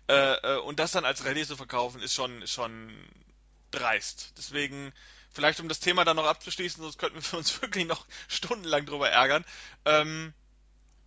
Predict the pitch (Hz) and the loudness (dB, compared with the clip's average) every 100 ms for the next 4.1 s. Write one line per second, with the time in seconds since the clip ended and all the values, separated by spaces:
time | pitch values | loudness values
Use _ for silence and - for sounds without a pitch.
0 | _ _ - 190 214 185 208 - 175 170 | _ _ -2 6 10 10 6 4 6 6
1 | 170 175 170 170 - 143 143 143 139 127 | 4 -6 -10 -8 -6 -4 -2 -2 -2 -4
2 | 143 135 123 120 120 117 - 104 104 107 | -6 -6 -6 -6 -8 -8 -4 -4 -4 -10
3 | - 110 104 101 117 113 104 101 98 117 | -12 -16 -16 -16 -16 -10 -6 -4 -6 -8